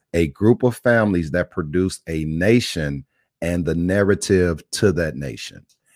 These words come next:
And so now we can jump into Genesis twelve because that gives us the springboard of how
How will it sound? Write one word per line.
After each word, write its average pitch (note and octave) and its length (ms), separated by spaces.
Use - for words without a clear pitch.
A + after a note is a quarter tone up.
And D#2+ 100
so F2 140
now G#2 400
we E2+ 180
can E2+ 220
jump F#2+ 240
into F2 220
Genesis E2 440
twelve G2 320
because D#2+ 300
that F2+ 200
gives E2+ 240
us E2+ 140
the D2+ 120
springboard E2 840
of E2 140
how F2 140